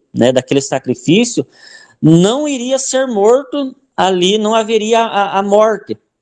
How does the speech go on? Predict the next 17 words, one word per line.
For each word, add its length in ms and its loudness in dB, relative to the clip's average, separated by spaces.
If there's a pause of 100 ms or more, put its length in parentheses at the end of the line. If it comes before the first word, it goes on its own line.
mas 280 0
somente 540 -2
nas 260 -6
casas 460 -4
em 140 -10
que 160 -6
não 400 -2
tivesse, 800 -4 (480)
é, 440 0
aqui, 400 -2
aquele 380 -2
sa-, 220 -10
feito 340 -4
aquele 280 -2
ritual, 680 0 (300)
simbolizando 1040 0
ali 360 0